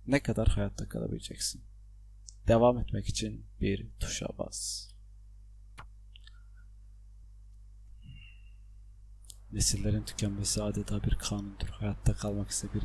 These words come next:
istisna. Carl Sagan.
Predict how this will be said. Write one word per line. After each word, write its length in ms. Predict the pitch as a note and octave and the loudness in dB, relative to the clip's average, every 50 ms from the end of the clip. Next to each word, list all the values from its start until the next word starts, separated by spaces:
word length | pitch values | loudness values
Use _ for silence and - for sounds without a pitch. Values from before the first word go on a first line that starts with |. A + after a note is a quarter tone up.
| - | -2
istisna. 640 | - - - - - - - - - G#2+ G2 F#2+ - - - - - - - - - - - - - - - - - - - - - - | -2 -4 -4 0 2 2 2 2 2 0 0 -2 -2 -6 -10 -12 -14 -14 -14 -14 -14 -14 -14 -14 -14 -14 -12 -12 -12 -12 6 8 10 10
Carl 200 | A2+ G#2+ G#2 G2+ | 10 10 6 4
Sagan. 440 | - - - G#2+ G2+ F#2+ - - | 4 4 4 4 2 2 -2 -6